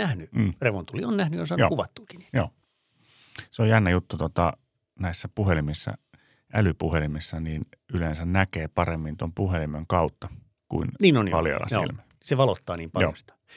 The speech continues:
Speaker 1: Tosin sit, kun on ihan pilkkopimeätä, niin se näyttää, että se kuva olisi otettu seitkytluvulla paperilla.
Speaker 2: Kyllä, kyllä.
Speaker 1: Se menee vähän semmoiseksi
Speaker 2: Kyllä.
Speaker 1: juttuseksi.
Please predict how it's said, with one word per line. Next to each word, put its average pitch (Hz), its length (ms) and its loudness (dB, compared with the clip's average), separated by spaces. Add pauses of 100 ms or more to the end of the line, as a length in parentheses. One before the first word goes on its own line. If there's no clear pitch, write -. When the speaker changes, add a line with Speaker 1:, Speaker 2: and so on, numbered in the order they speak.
(120)
Speaker 1:
Tosin 131 220 6
sit, 151 180 4
kun 135 80 -2
on 143 60 2
ihan 151 200 2
pilkkopimeätä, 101 760 -2
niin 90 80 -4
se 95 60 -4
näyttää, 98 260 -2
että - 80 -8
se - 60 -18
kuva 98 180 -2
olisi 87 120 -2
otettu - 280 -10
seitkytluvulla 90 640 -6
paperilla. 90 480 0 (220)
Speaker 2:
Kyllä, 92 160 2
kyllä. 76 120 -6
Speaker 1:
Se 90 60 -10
menee 95 220 -2
vähän 92 180 -4
semmoiseksi 82 380 -4
Speaker 2:
Kyllä. 80 160 -6
Speaker 1:
juttuseksi. - 380 -20